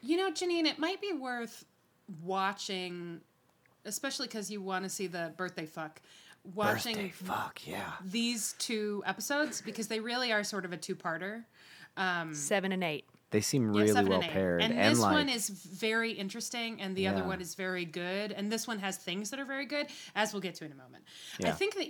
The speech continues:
Speaker 1: easiest way, in the interest of moving things along, uh, and
Speaker 2: Yeah.
Speaker 1: also because it is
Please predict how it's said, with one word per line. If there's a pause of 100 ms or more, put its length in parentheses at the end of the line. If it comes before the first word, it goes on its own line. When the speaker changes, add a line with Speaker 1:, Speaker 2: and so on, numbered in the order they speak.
Speaker 1:
easiest
way,
in
the
interest
of
moving
things
along,
uh,
and
Speaker 2:
Yeah.
Speaker 1:
also
because
it
is